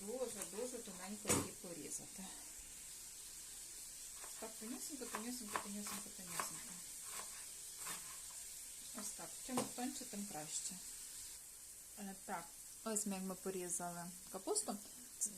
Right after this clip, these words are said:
бачу, цибулька вже присмажилась, потрібно давати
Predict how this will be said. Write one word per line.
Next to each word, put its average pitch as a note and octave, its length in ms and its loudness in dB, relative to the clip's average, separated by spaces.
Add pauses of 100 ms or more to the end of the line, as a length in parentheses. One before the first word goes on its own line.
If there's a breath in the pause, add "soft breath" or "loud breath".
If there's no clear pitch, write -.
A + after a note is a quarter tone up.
бачу, A3 280 4
цибулька A#3+ 520 2
вже G#3 180 0
присмажилась, G3 1080 4
потрібно A3+ 500 0
давати G3 480 -2